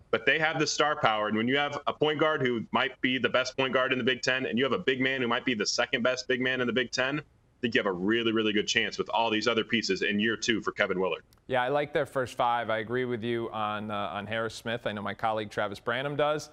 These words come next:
Speaker 2: Um, my question there is depth and perimeter shooting, but we'll see. A team that I like perhaps a little bit more than most, I'm high on Illinois. We already talked about T J Shannon. I am a Coleman Hawkins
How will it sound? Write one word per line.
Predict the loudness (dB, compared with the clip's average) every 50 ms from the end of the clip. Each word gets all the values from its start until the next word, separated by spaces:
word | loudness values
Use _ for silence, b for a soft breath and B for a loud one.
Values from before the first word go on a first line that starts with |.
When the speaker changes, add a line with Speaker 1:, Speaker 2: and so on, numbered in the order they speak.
| B B B B B B
Speaker 2:
Um, | 0 0 2 2 0 -2 -4 -4 -2
my | -4 -4
question | -2 0 0 0 0 -2 -4 -4 -2 0
there | 0 0 0 0
is | -2 -4 -4 0
depth | 0 0 0 0 -2 -6
and | -6 -6
perimeter | -4 -4 -4 -4 -2 -4 -4 -4
shooting, | -6 -4 -4 -4 -4 -4
but | -4 -4 -6 -4
we'll | -6 -8
see. | -6 -4 -4 -2 -2 -2 -4 -8 B B B B
A | -4 -4
team | -2 -2 -2 -2 0 0
that | 0 -2 -2 -2
I | -2 0 0 2 2 2
like | 2 2 2 2 2 0 -4 -8 -8
perhaps | -4 -2 -2 -2 0 0 0 0 -2 -4 -2 0
a | 0
little | 0 2 2 2 0 0
bit | 0 2 0 0 0 -2
more | -2 0 2 2 2 2 0
than | 0 -2 -2 -2 0
most, | 0 0 0 -2 -2 -4 -4 -2
I'm | -2 -2 -2
high | -2 -2 0 0 0 0
on | 0 0
Illinois. | 2 2 0 0 0 0 0 0 0 -2
We | -2 0 2
already | 2 2 0 -2
talked | -2 -2 -2 -2 -2 -2
about | 0 0 0 -2
T | -2 -6 -6 -4
J | -2 0 -2
Shannon. | -2 -2 -2 -2 -2 -2 -2 -4 -6 B B B B B B B
I | B 0 2
am | 2 2 2
a | 0
Coleman | -2 -2 0 0 2 2 2 2 2 0
Hawkins | 0 0 0 0 0 0 0 -2 -2 -2 -2 -4 -6 -8 -12